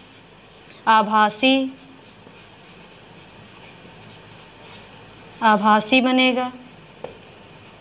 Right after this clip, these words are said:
और कैसा बनेगा? वर्चुअल बन रहा है, इरेक्ट बन रहा है, और ऑब्जेक्ट इतनी बड़ी थी, इमेज इतना बड़ा बन रहा है, यानी कि इमेज कैसा बन रहा है?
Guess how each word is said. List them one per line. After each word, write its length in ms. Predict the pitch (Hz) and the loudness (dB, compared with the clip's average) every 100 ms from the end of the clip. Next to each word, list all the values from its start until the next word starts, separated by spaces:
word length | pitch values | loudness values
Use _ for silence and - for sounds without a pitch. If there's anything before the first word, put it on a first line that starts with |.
| - - - - - - - | -20 -20 -20 -20 -20 -6 2
और 200 | 269 294 | 2 2
कैसा 400 | 311 294 294 311 | 2 0 0 0
बनेगा? 460 | 294 294 285 285 285 - - - - - - - - - - - - - - - - 220 | 2 0 0 -4 -10 -20 -20 -20 -20 -20 -20 -20 -20 -20 -20 -20 -20 -20 -20 -20 -4 2
वर्चुअल 480 | 247 208 262 277 | 2 2 2 2
बन 160 | 277 285 | 2 2
रहा 420 | 285 285 285 285 | 4 4 4 4
है, 220 | 294 - | 2 2
इरेक्ट 280 | 240 269 262 | 0 0 -2
बन 280 | 277 277 277 | -2 0 0
रहा 100 | 285 | 0
है, 220 | 294 294 - - - | 0 -4 -10 -14 0
और 340 | 269 294 302 - - - | 2 4 2 -4 -12 -2
ऑब्जेक्ट 400 | 254 220 277 277 | 0 2 0 0
इतनी 320 | 262 262 285 | -2 2 2
बड़ी 260 | 294 311 330 | 4 2 2
थी, 240 | 330 392 | 2 0
इमेज 380 | 302 240 262 240 | 0 0 2 0
इतना 260 | 240 254 277 | 0 0 2
बड़ा 260 | 294 294 | 2 2
बन 140 | 302 294 | 2 2
रहा 160 | 311 | 2
है, 80 | 320 | 2
यानी 260 | 269 262 285 | 2 2 0
कि 160 | 277 | 2
इमेज 240 | 269 277 277 | 4 2 0
कैसा 300 | 269 254 285 | -2 -2 -4
बन 140 | 294 | -2
रहा 280 | 294 311 311 | 0 0 0
है? 240 | 339 415 | -2 -4